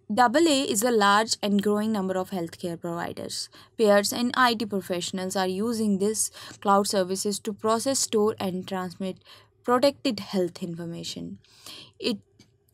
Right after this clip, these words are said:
covers entities, business associates subject to U S Health Insurance Portability and Accountability Act. It is used for secure A W S environment to process, maintain, and store protected health information.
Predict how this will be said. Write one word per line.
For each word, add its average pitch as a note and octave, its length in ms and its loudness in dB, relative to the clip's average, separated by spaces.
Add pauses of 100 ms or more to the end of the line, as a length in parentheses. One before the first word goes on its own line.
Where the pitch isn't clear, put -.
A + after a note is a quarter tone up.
covers D#4+ 460 4
entities, A3 600 2
business G#3 580 -2
associates G#3+ 640 0
subject F3+ 440 -4
to F#3+ 100 0
U G#3+ 280 0
S G#3+ 220 2
Health F#3 300 0
Insurance F#3+ 600 -2
Portability F3 680 -4
and F3 200 -8
Accountability F#3+ 920 -4
Act. G#3 280 -4 (640)
It G#3+ 120 -2
is A3 280 0
used D#4+ 520 4 (500)
for A3 260 4
secure E4 600 2
A A3 120 6
W G#3 320 4
S G#3 200 -2
environment F#3 680 2
to F3 60 -6
process, C#4 560 2
maintain, A3 500 2
and F#3 400 -4
store C#4+ 540 4
protected A3+ 600 0
health F3+ 380 -4
information. E3+ 840 -6